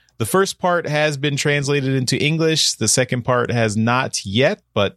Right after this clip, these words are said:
probably will be very soon. Uh, so you can check these out,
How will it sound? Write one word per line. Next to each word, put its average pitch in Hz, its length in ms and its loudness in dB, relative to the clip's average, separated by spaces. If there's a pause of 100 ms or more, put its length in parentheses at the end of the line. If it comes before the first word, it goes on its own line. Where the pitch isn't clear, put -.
(120)
probably 107 420 0
will 110 280 0
be 131 180 -2
very 110 260 0
soon. 190 480 0 (460)
Uh, 101 240 0
so - 160 0
you 95 80 -2
can 95 160 -2
check - 280 -2
these 95 220 -2
out, 101 560 -2